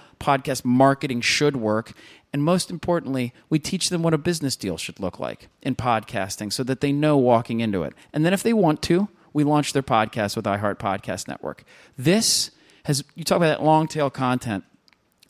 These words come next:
This has borne out some of the most amazing stuff we've made. First of all, it's brought in underrepresented creators like nothing el-, else we've done. I'll give you an example of a show. A guy did a show out of Alaska where he was one of twenty or thirty people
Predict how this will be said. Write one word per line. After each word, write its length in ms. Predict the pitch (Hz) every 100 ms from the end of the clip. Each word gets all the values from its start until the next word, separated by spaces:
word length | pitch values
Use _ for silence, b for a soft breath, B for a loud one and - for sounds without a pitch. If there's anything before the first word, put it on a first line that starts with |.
| 135
This 220 | 170 165
has 180 | 196 151
borne 500 | 135 135 135 131 131 -
out 300 | 110 110 - b b
some 240 | - 151 135
of 60 |
the 60 | 127
most 480 | 117 120 139 151 -
amazing 680 | 127 113 117 120 120 131 127
stuff 420 | - 101 92 -
we've 260 | 156 107 101
made. 340 | 104 92 85 -
First 280 | 170 165 143
of 100 | 127
all, 280 | 113 104 b b b -
it's 160 | 143
brought 280 | - 151 151
in 140 | 135 135
underrepresented 840 | 151 156 143 131 127 117 123 127
creators 400 | - 151 165 156
like 100 | 120
nothing 320 | 120 110 131
el-, 160 | 120 123 147 -
else 220 | 120 -
we've 140 | 143
done. 340 | - 101 117 139 _ b b
I'll 100 | 147
give 140 | 139
you 60 | 202
an 40 |
example 320 | 180 160 170 160
of 80 |
a 40 | 127
show. 360 | - 185 101 B B B B B B B B B _
A 20 | 131
guy 320 | 160 175 196
did 160 | 185
a 60 | 170
show 340 | - 170 156
out 100 | 151
of 100 | 143
Alaska 540 | 131 135 143 147 - 123
where 120 | 120
he 80 | 131
was 100 | 131
one 220 | 156 170
of 120 | 135
twenty 360 | - 165 175 196
or 80 | 160
thirty 340 | 151 147 139
people 560 | - 139 131 113 101